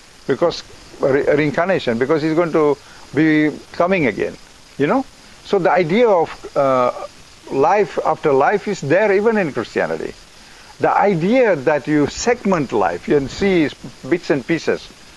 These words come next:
is not part of Christianity. You, you understand what I mean? Don't segment it. It's one whole life expression rather than just segments and segments and segments.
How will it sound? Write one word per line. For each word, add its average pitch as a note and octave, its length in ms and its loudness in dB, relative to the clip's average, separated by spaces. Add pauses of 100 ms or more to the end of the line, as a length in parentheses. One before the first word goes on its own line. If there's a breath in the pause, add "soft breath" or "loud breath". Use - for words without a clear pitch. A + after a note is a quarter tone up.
(240 loud breath)
is D#3+ 160 -4
not D#3+ 200 0
part A2+ 260 -2
of G#2 140 -2
Christianity. G2 720 -6 (1300)
You, F3 240 0
you A#3 120 2
understand C4 260 2
what A#2 80 2
I G2+ 60 0
mean? G2 200 -6
Don't F#3 200 0
segment C3 460 -4
it. - 100 -12 (840)
It's C#3+ 160 -6
one F3+ 220 2
whole F3+ 720 2
life D#3 280 0
expression C3 600 -2
rather B2+ 220 0
than B2+ 280 0
just C3 280 0 (340 loud breath)
segments C3+ 500 -2
and B2 140 -4
segments A#2+ 460 -4
and A#2+ 100 -6
segments. - 520 -8